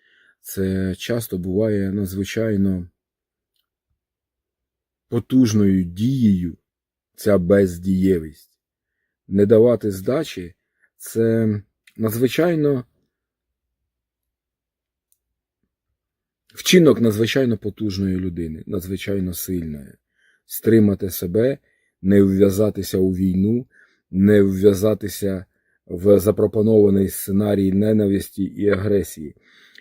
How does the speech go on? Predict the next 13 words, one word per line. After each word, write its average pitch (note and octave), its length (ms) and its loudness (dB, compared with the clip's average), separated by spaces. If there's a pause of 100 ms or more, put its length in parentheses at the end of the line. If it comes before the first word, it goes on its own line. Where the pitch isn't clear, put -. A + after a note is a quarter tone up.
(240)
Саме C#3 460 2
ці - 220 0
люди G#2 520 2 (440)
мають G#2 540 4
можливість G#2 840 0
і G2+ 120 -6
право A2 540 4
відпрацювати G2+ 1040 -2 (1080)
свою G#2+ 420 4
карму A#2+ 560 2 (420)
через, A#2+ 720 4 (200)
е, G2 300 2
любов. A#2 540 4